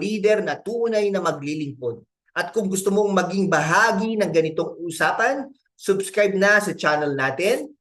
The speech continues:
i-like at i-share. Gusto rin namin makipag-collab sa mga content creators at advertisers na may puso para sa Pasig. Ah, email nyo lang kami, ah, sir alan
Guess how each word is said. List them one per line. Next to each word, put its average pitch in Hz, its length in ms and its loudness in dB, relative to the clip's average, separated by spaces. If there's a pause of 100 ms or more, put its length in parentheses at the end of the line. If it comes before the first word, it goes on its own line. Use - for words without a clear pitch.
(220)
i-like 160 640 2
at - 160 -12
i-share. 254 640 -2 (160)
Gusto 196 240 -6
rin 269 160 -4
namin 254 320 -2
makipag-collab 196 1040 0
sa - 160 -12
mga 151 160 -4
content 156 480 -2
creators 226 640 -2 (320)
at 208 160 -2
advertisers 208 960 -4
na 156 160 -6
may 160 160 0
puso 190 480 -8
para 156 240 0
sa - 160 -8
Pasig. 127 480 -6 (320)
Ah, 220 400 -2 (160)
email 165 480 0
nyo 165 80 -2
lang 196 160 0
kami, 226 400 -2 (320)
ah, 143 240 -4
sir 190 400 -2
alan 180 640 0